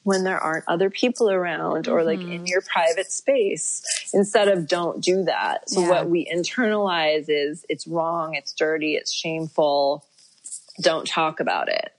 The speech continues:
Speaker 2: Mm-hmm.
Speaker 1: Um, so I think it's really healthy to, to, I think it's super healthy to masturbate, whether you're in a relationship, not in a relationship. I mean, your sexuality and your pleasure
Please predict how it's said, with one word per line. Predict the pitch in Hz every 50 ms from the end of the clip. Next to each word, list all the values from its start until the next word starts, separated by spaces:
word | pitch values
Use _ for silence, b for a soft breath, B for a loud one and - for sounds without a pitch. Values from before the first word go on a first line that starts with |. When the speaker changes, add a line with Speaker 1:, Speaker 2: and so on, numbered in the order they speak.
| - -
Speaker 2:
Mm-hmm. | - 220 196 185 185 170 170
Speaker 1:
Um, | 180 180 180 175 165 165 165 151 - _
so | - - 208
I | 202 240
think | 277 359 330
it's | 269 208 175
really | 175 185 190 180 185
healthy | 175 - 170 151 151 151 - 151 143 139 131 147 - - -
to, | 165 151 151 156 151 151 139 - - - _ -
to, | - - -
I | - 185
think | 202 190 175 156
it's | - -
super | - 208 175 185
healthy | 185 170 165 160 156 - 160 151
to | 151
masturbate, | 156 160 151 151 156 - - 156 143 156 156 151 151 139 -
whether | - 165 151 113 113 101
you're | 101 120 120 127 - -
in | 165 185 220
a | 233 220
relationship, | 214 214 208 208 202 196 190 - 202 196 196 - - 196 190 180 - -
not | 156 156 151 170 196
in | 214 208 202
a | 196
relationship. | 196 196 196 190 185 190 196 - 185 185 - - 185 175 175 - _ b b b b b b b b
I | -
mean, | 196 202 202 196 196 196 185 156
your | 185 190 196 214 233 262 277 320
sexuality | 311 - - 233 220 220 - - 190 185 165 170 170 185 196 180 202 202 202 196 - -
and | 160 160 160 156 143
your | 143 160 160 165 165 165 165 - -
pleasure | - 151 147 143 135 170 175 185 180